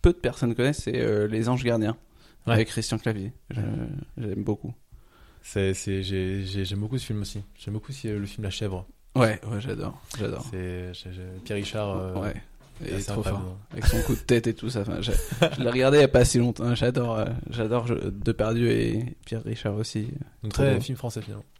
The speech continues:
Speaker 1: Ouais. Ouais, moi, je suis pas, je suis pas un Américain. Enfin,
Speaker 2: <laughs>
Speaker 1: après, sur, <laughs> sur, sur les Américains, c'est des trucs, euh,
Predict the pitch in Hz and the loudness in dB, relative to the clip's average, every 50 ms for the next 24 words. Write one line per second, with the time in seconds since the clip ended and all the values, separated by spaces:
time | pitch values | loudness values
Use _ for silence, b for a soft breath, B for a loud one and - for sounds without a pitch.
0 | - - - - - 123 123 120 - - B B B B B B B B B B | -10 -10 -8 2 6 6 6 6 4 0 B B B B B B B B B B
1 | - - 113 110 113 110 104 - - - - - 113 113 110 107 110 107 - - | 2 4 4 4 4 2 2 0 -2 -4 2 4 4 4 4 2 0 -2 -2 -2
2 | 127 117 117 107 107 98 - - - - 120 117 - - - - - - - - | 0 2 2 2 0 0 -2 -6 -8 -10 -14 -12 -14 0 0 2 2 2 0 2
3 | - 131 117 110 - 156 147 147 139 131 - - - - - - - - - - | 4 6 6 8 10 10 10 10 10 8 6 4 6 4 4 2 0 -6 -6 -6
4 | - - - - 185 - - - 170 104 127 - - 143 139 139 139 139 139 139 | -4 -4 2 6 10 10 12 10 10 8 4 2 4 6 8 10 10 10 10 10
5 | 139 135 135 135 135 156 156 151 139 - 127 123 120 117 120 123 - - - 139 | 10 10 8 8 8 6 6 6 6 4 2 0 0 0 -2 -4 -2 -2 -4 -4
6 | 135 - 123 117 110 | -2 -2 -2 -2 -2